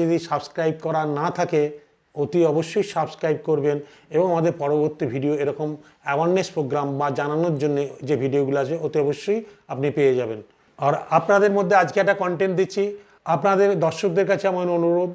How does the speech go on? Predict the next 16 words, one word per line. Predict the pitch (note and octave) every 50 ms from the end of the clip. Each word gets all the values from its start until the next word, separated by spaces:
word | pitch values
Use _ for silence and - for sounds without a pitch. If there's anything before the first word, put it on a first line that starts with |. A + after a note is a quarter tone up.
| - -
আপনাদের | D3+ F3 F3+ - A#3+ B3 B3+ B3+
চোখে | B3+ - B3 A3+ - G#3+ F3+
সফল | - - - F#3 E3+ - - G#3+ A3 A3
বিনিয়োগ | G3 D#3 F3+ F3+ F#3 G3 G3 F#3+ G3 -
কী | - G3 G3+
ছিল, | - - - E3+ C3+ A2+ G#2+ G#2+ - _ _ -
অতি | C3+ A#2+ E3+
অবশ্যই | F3 F3 - G#3 G3
কমেন্টসে | G3 F#3 F#3 F3+ - - G3
জানাবেন। | F#3+ F#3+ F#3+ F#3+ F#3+ G3+ G#3 G#3+ - - _ _ _ _ - - -
আপনি | - E3+ G3 E3+ F#3 B3 A#3+
কি | G#3+ B3+ -
কখনো | A#3+ A3+ - A#3 B3+ A3
ভুল | C3+ G#2 D#3 G#3+ A#3
বিনিয়োগ | G#3 F3+ A3 A3+ A#3 A#3 A3+ -
করেছেন? | F3 G3+ A#3 A#3 A#3+ C#4 B3 F3 C3